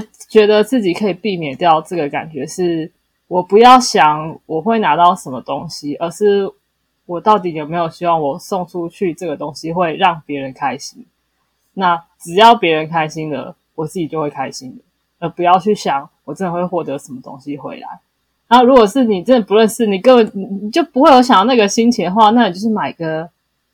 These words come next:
你觉得稍微自己可以接受，然后不会太差，对方也还会开心的东西就好了。那自己真的很喜欢的朋友的时候，送的时候，我有觉得就是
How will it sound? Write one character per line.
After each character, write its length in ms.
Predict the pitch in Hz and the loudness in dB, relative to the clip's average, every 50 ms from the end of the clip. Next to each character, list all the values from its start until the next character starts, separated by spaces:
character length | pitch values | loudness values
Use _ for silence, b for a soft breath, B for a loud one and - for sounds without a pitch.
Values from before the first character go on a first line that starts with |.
| _ _ _ | _ _ _
你 240 | _ 240 214 220 220 | _ 0 0 0 2
觉 140 | 190 254 285 | 2 2 4
得 280 | 294 302 302 311 302 | 4 4 4 4 2
稍 380 | 262 - - - 285 269 277 285 | 0 -2 2 4 6 8 8 8
微 400 | 254 226 214 214 214 214 226 226 - | 6 4 4 4 2 2 2 0 -4
自 120 | _ - 269 | _ -4 -4
己 80 | 226 | -4
可 140 | 208 - 233 220 | 0 0 2 0
以 60 | 180 | 0
接 240 | 185 - 208 202 208 | 2 2 2 2 2
受， 340 | 196 - - 214 185 170 170 | 0 0 2 2 4 4 2
然 120 | 165 170 | 2 0
后 80 | 185 214 | -2 -2
不 140 | - - 185 | -2 -2 -2
会 80 | 185 | -2
太 260 | - - 240 208 160 | 0 2 2 2 2
差， 280 | 151 - - 170 160 165 | 2 -2 -2 0 0 2
对 140 | - 269 240 | 2 0 2
方 180 | 202 233 233 | 2 2 2
也 60 | 220 165 | 2 0
还 220 | - - - 151 | -2 -4 -6 -6
会 140 | 165 214 196 | -4 -4 -6
开 300 | - - - 165 156 165 | -6 -6 -6 -6 -4 -6
心 200 | - - 175 165 | -8 -10 -12 -12
的 60 | 156 | -10
东 160 | 147 151 156 | -10 -12 -12
西 80 | 151 147 | -14 -14
就 140 | - 156 156 | -16 -16 -18
好 280 | - - - - - _ | -16 -16 -16 -18 -18 _
了。 60 | _ _ _ _ _ _ _ _ _ _ | _ _ _ _ _ _ _ _ _ _
那 120 | - 277 | -2 -2
自 220 | 269 262 - 311 247 | 0 0 0 -2 0
己 160 | 214 196 185 | 0 -2 -2
真 180 | 170 - 226 240 | 0 0 2 2
的 140 | 240 214 | 2 2
很 220 | 196 180 190 180 196 | 0 0 -2 -2 -2
喜 320 | 190 - - 165 156 147 | -2 -4 -4 -6 -6 -6
欢 220 | 165 185 180 185 190 | -4 -2 -2 -2 -2
的 100 | 185 170 | -4 -6
朋 240 | - - 175 165 | -8 -10 -12 -10
友 140 | 165 165 151 147 143 | -8 -8 -6 -6 -6
的 100 | 139 139 | -6 -8
时 240 | 147 - - 156 156 | -10 -14 -14 -14 -12
候， 300 | 147 180 185 180 175 175 | -6 -4 -2 -2 -2 -4
送 260 | - - - 208 170 | -4 -4 -2 -2 -2
的 120 | 156 147 151 | -4 -8 -12
时 120 | - 156 | -8 -4
候， 200 | 156 160 160 160 _ _ _ _ _ - - _ | -4 -4 -4 -4 _ _ _ _ _ -20 -20 _
我 260 | _ 180 185 185 185 190 | _ 0 2 2 4 4
有 140 | 196 185 | 2 0
觉 240 | 175 - - 185 185 | -2 -2 -2 -2 0
得 340 | 190 214 208 202 196 196 190 | 0 0 2 2 2 0 0
就 120 | 190 214 | -2 -4
是 240 | 202 214 233 233 226 | -4 -2 0 0 -2